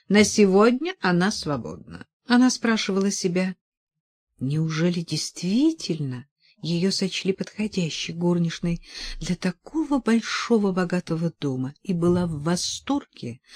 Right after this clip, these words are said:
от того, что так замечательно устроилась. Хозяйка поручила ей для начала почистить драгоценности и безделушки, украшавшие будуар, и хотя Дженни работала усердно и прилежно, она не успела сделать все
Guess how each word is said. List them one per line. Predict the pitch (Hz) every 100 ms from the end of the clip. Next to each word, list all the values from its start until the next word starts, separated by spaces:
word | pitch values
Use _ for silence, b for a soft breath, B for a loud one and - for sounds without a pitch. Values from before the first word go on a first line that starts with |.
| B B
от | B - _ -
того, | 185 196
что | 208 - - 180 180 _ _ _ _ _ -
так | 240 254
замечательно | 165 156 147 - 165 160 135 139
устроилась. | 123 - - 110 107 113 -
Хозяйка | - 262 226 185 160 - 156 - _ _ b b b
поручила | - 233 254 - 320
ей | 226 185 190 190 190 B B
для | 190 254
начала | 240 202 - - 139 156
почистить | - 240 - 330 - 190
драгоценности | 180 170 160 - - 135 135 - 143
и |
безделушки, | 139 147 139 143 110 120 - 277
украшавшие | 269 254 233 240 233 - 226
будуар, | 190 202 202 202 196 - B B
и |
хотя | 180 208 208
Дженни | 202 208 220 214
работала | 208 202 208 196
усердно | 202 - 208 196 170 175
и |
прилежно, | 170 170 170 214 311 285 - 131 - _ _ -
она | 175 202
не | 262 381
успела | 392 - 311 330
сделать | 320 196 165 160
все | - - 160